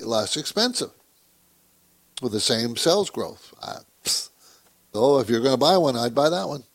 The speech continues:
But I would find out why there's a difference. I really would. Thank you for the call. My focus point today concerns a story, according to an insider who claims knowledge, Amazon is looking at opening U S pharmacy stores,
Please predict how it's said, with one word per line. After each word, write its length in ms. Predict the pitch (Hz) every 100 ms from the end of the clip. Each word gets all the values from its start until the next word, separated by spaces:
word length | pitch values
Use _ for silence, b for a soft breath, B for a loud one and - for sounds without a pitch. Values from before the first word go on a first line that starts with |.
| _ _ _ _ _ _ _ _ _ -
But 80 |
I 100 | 151
would 180 | 214 180
find 240 | 165 156 147
out 220 | 135 101
why 240 | 113 120
there's 220 | 110 98
a 20 | 82
difference. 420 | 95 - - -
I 40 |
really 240 | 92 85 87
would. 180 | 85 - _ _ _ _ _ _ _ -
Thank 160 | 127
you 60 | 110
for 60 |
the 100 | 101
call. 320 | - 90 - - -
My 140 | - 180
focus 320 | 233 269 214
point 260 | - 196 175
today 200 | 165 127
concerns 440 | 151 127 196 170
a 80 | 175
story, 440 | - 190 185 180
according 680 | 143 - - 226 269 285 262
to 320 | - 220 226
an 80 | 214
insider 420 | 196 - 202 220
who 180 | 185 170
claims 480 | - 165 185 196 151
knowledge, 560 | 156 156 165 214 214 -
Amazon 920 | 208 294 311 214 147 120 113 139 185 - B B
is 160 | 131 131
looking 300 | 196 - 202
at 180 | 170 151
opening 380 | 156 156 143 135
U 160 | 202
S 120 | 233 -
pharmacy 520 | 175 160 156 - 147
stores, 800 | - 170 175 165 135 87 -